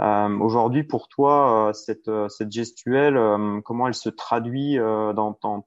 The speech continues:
ton, dans ton quotidien sur ce, cet itinéraire ? Euh,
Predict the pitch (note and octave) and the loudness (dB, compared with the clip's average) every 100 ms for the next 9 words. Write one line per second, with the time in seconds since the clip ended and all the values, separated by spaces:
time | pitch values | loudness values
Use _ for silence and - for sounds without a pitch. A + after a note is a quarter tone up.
0 | - G#2+ G#2 G#2 G2+ G2 _ _ _ _ | -12 -10 -8 -6 -6 -8 _ _ _ _
1 | _ G2 G2+ A2 A2+ A#2+ - A2+ C3+ D3 | _ -8 -4 -2 0 -2 -2 -2 -2 -2
2 | - - - G#2+ G#2 G2+ G#2+ - G#2 - | -6 -10 -4 0 0 -2 -6 -6 -16 -6
3 | A#2+ A2+ A2 A#2+ D3+ D#3 A2 G2+ G2+ G2 | -2 0 0 2 0 0 -2 -2 -2 -6
4 | G2 | -10